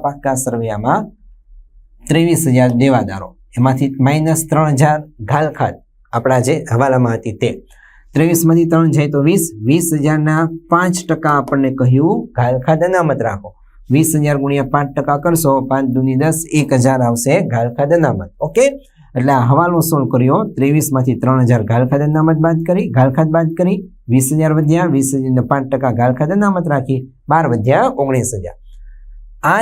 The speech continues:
જે ઘાલખાત છે મિત્રો ત્રણ હજાર, એ જશે પુનઃમૂલ્યાંકન ખાતાની ઉધાર બાજુ અને આપણી પાસે જે ઘાલખાત અનામત છે એમાંથી એક હજાર બાદ કરી દેવાનું. ઓકે,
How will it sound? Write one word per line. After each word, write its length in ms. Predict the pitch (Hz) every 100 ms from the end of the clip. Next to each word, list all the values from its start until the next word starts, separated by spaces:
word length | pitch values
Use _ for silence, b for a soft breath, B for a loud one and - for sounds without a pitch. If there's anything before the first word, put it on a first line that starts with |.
| 208
જે 100 | 214 175
ઘાલખાત 400 | 180 180 180 180 175
છે 100 | 170 160
મિત્રો 220 | 143 147 139 -
ત્રણ 300 | 160 151 123
હજાર, 200 | 123 131 180 - - _ - - - - - - 170
એ 20 |
જશે 260 | 175 180 180 165
પુનઃમૂલ્યાંકન 640 | 165 165 165 160 156 156 143
ખાતાની 340 | 135 143 156 170
ઉધાર 240 | 180 156 117
બાજુ 200 | 107 98 - b b b 123
અને 120 | 127 131 147
આપણી 280 | 165 226 202
પાસે 240 | 208 202 175
જે 80 | 175 139
ઘાલખાત 400 | 147 147 160 156 147
અનામત 360 | 151 156 156 143 -
છે 120 | 170 131 131
એમાંથી 320 | 151 147 160 160
એક 120 | 175 170 127
હજાર 280 | 135 165 247 - 190
બાદ 160 | 226 -
કરી 220 | 196 185 170
દેવાનું. 360 | 160 156 156 151 _ _ _ -
ઓકે, 240 | 156 233